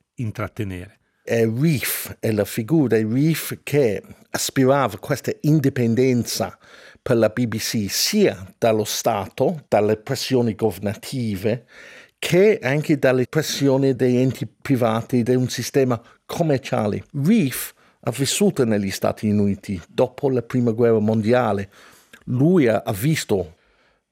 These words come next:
Speaker 2: in prima visione questo sistema americano.
Speaker 1: Quando viene fondata la B B C nel millenovecentoventidue, negli Stati Uniti si contano già centottantasette stazioni trasmittenti e settecentocinquantamila apparecchi riceventi.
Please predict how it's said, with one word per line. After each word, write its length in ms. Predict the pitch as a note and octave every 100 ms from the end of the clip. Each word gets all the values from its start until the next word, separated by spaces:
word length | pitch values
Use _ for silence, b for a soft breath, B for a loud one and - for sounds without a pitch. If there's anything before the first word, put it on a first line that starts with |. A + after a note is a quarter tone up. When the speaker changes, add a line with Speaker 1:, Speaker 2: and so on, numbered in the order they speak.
| _
Speaker 2:
in 120 | - A2+
prima 260 | - B2+
visione 760 | A#2 A#2+ G#2 B2+ B2 C3 C#3+ - -
questo 640 | - B2 - - A#2+ A#2+
sistema 520 | - - B2+ - A#2 A2
americano. 680 | G#2 G#2+ G2+ A#2+ G2+ F#2+ - _ b
Speaker 1:
Quando 280 | - A#3+ B3
viene 220 | G3 E3
fondata 580 | D3 - C#3+ C#3+ D#3+ D3+
la 100 | B2
B 160 | B2 D3
B 120 | G#3
C 340 | B3 - C#3 F#3
nel 160 | B2
millenovecentoventidue, 1200 | G#2+ B2+ A#2 G#2+ - C3 B2 A#2 B2 G3+ B2+ B2+ E3+ B B _
negli 240 | D3 D#3
Stati 380 | - A3 F#3 G#3
Uniti 320 | F3+ C#3+ F#3+
si 180 | E3 D3
contano 460 | - D3+ C#3 C#3
già 280 | B2 A#2+ F#2 _
centottantasette 1300 | - - A#3 E3 B2 A2 B2+ A#2 A#2+ - D#3 C3+ -
stazioni 520 | - A2+ - - C3 A#2
trasmittenti 840 | B2 B2+ - - A2 G#2+ - D3+
e 220 | - C#3+ - B B
settecentocinquantamila 1900 | - C#3+ _ C#3 - F#3+ C3+ A2 - B2 - C#3 G#2+ C3+ C3 A#2+ G2+ F2 G2+
apparecchi 680 | - A2 - G2+ G2+ - A#2
riceventi. 760 | G#2+ - A#2+ G#2+ F#2+ G2+ -